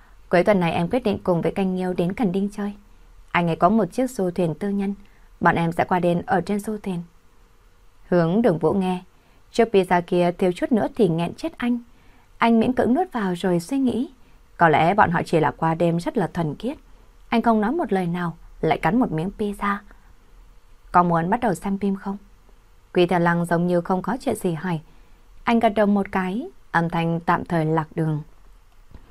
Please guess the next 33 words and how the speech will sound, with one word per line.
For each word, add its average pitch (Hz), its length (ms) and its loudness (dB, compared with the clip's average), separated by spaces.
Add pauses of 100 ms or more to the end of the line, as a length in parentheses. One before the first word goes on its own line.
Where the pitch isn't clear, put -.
(220)
Hai 185 180 -2
người 165 220 2
chuyên 170 200 2
chú 170 320 2
xem 180 280 -2
D 180 40 0 (140)
V 180 40 -2 (120)
D. 190 40 0 (920)
Vai 175 280 2
nam 175 180 2
chính 175 300 0
Jason 196 480 -2
Statham 185 540 -4
lái 185 260 -2
xe 262 200 -6
rất 320 160 -8 (100)
giỏi, 175 180 -2 (540)
lại 208 280 4
diễn 220 200 0
đặc 285 180 -6
sắc, 320 200 -8 (300)
thì 180 140 4
Tiểu 160 160 4
Lăng 165 200 2
Giác 254 240 -6
đột 180 200 2
nhiên 170 360 0
mở 165 100 0
miệng. 156 260 -6 (920)
"Anh 190 140 0
có 180 100 0
biết 254 200 -4
không, 214 200 -8